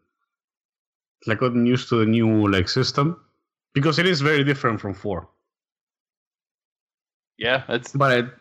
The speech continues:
Speaker 1: but I did have that experience of kind of the bridge of five between the two.
Speaker 2: Mm.
Speaker 1: And a lot of this stuff that you're talking about actually comes from five. This is just stuff that they kind of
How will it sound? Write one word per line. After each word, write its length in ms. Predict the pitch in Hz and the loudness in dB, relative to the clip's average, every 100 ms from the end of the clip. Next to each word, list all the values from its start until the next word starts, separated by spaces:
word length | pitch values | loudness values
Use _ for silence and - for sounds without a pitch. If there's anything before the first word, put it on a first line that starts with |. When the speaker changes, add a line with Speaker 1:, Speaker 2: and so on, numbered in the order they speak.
| - | -6
Speaker 1:
but 160 | 143 | -2
I 40 | 147 | -2
did 220 | 160 156 | -2 -2
have 380 | 139 156 147 131 | -2 -2 -2 -2
that 360 | 127 117 113 - _ - | -2 -2 -4 -14 _ -14
experience 640 | 113 - - 135 123 110 117 | -14 -12 -4 0 0 0 -6
of 160 | - | -4
kind 180 | 131 123 | 0 0
of 100 | 110 | -2
the 60 | 101 | -2
bridge 320 | 117 123 - | 0 0 -2
of 140 | 107 101 | -8 -6
five 360 | - 110 135 139 - _ _ _ _ _ | -2 0 0 -4 -14 _ _ _ _ _
between 260 | 131 135 139 | -6 0 2
the 80 | 135 | 2
two. 300 | 143 160 - _ _ - | 0 -2 -6 _ _ -16
Speaker 2:
Mm. 340 | 127 117 98 110 - _ _ - | -4 -2 -2 -4 -12 _ _ 0
Speaker 1:
And 100 | 135 | 2
a 60 | |
lot 140 | 190 185 | 4 4
of 120 | 151 | 2
this 140 | 139 | 0
stuff 260 | - 151 139 | 2 -2 0
that 100 | 131 | 0
you're 100 | 123 | -2
talking 300 | 143 127 123 | -2 -2 0
about 240 | 113 117 | 0 0
actually 280 | 113 - 101 | 0 -4 -4
comes 220 | 110 107 | -2 -2
from 160 | 101 90 | -4 -4
five. 340 | 98 90 82 | 0 0 0
This 220 | 92 - | -8 -8
is 140 | 92 - | -8 -6
just 160 | 98 - | -6 -2
stuff 240 | 107 - | -2 0
that 120 | 98 | 0
they 120 | 95 | 0
kind 300 | 92 101 98 | -2 -2 -2
of 340 | 92 - - | -2 -4 -12